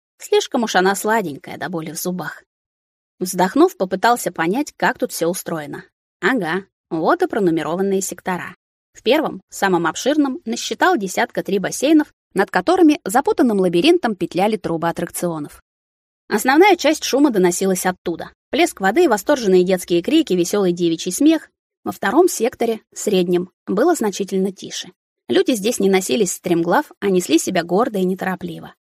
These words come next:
Третий и четвертый были очень похожи. От второго отличались лишь размером,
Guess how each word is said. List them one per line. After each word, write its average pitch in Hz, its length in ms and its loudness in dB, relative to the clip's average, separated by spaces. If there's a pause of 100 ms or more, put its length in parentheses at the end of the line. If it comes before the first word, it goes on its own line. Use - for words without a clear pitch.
(300)
Третий 233 300 2
и - 40 -4
четвертый 262 440 0
были 269 200 2
очень 240 280 0
похожи. 214 480 -4 (220)
От 202 120 -6
второго 262 400 4
отличались 180 540 -2
лишь 175 220 -6
размером, 233 520 -2